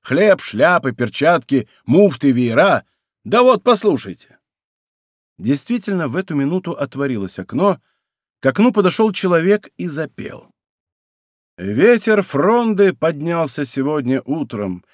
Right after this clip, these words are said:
Думаю, что он рокочет против Мазарини. «Наглец!» —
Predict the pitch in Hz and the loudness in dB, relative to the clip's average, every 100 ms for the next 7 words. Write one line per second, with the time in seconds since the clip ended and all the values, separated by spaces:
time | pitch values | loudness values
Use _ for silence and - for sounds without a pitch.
0 | _ _ - 113 202 202 185 - 160 165 | _ _ -8 0 2 4 4 2 0 2
1 | 131 131 123 196 214 - 180 135 _ 131 | 4 2 2 4 2 2 -6 -6 _ -2
2 | 156 226 196 185 131 135 156 139 147 139 | 2 2 2 -2 -2 0 0 0 0 0
3 | 117 92 - _ _ _ _ _ _ _ | 0 -4 -10 _ _ _ _ _ _ _
4 | - 151 175 170 170 160 139 - | -2 0 2 0 2 2 2 -2